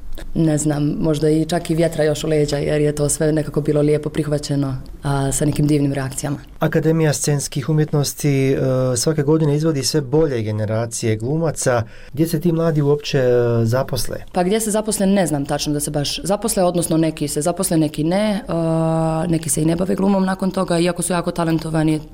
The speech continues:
Speaker 1: to je sve vrlo selektivno i vrlo odluka samog, e, studenta koji završi šta želi dalje od svoje profesionalne karijere. Većinom je naša akademija sastavljena od studenata koji su iz, e, isto iz drugih zemalja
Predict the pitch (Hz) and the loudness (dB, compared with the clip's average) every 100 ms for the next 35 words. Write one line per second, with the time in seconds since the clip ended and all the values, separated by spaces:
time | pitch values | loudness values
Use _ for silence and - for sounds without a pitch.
0 | - 160 151 170 170 165 156 190 180 - | -4 0 0 0 2 2 2 0 0 0
1 | 165 160 156 160 156 156 170 165 165 160 | 0 2 2 0 0 0 -2 -2 0 0
2 | 147 160 156 151 147 151 151 156 156 151 | 0 2 2 2 2 0 0 0 -2 -4
3 | - - - 220 185 165 170 170 156 151 | -8 -16 -4 -2 0 0 0 2 2 0
4 | 143 151 - 147 151 143 139 135 143 - | -4 -8 -2 -2 0 -2 -2 -4 -4 -6
5 | 147 139 143 - 143 131 151 147 139 143 | -2 0 -2 -2 -4 -2 0 0 0 0
6 | 147 190 254 - - - 196 240 233 214 | 2 0 -2 -8 -12 -2 0 2 2 2
7 | 226 214 196 202 208 190 202 202 185 175 | 0 -2 0 0 0 0 -2 -2 0 0
8 | 170 - 202 185 165 170 165 165 151 - | 0 0 0 2 0 -2 0 2 2 0
9 | 165 156 147 - 165 147 147 147 147 151 | 0 2 2 2 0 0 2 2 2 0
10 | - - 190 - 180 156 185 160 151 151 | -4 -2 -2 2 0 2 0 0 2 2
11 | 139 139 | 0 -4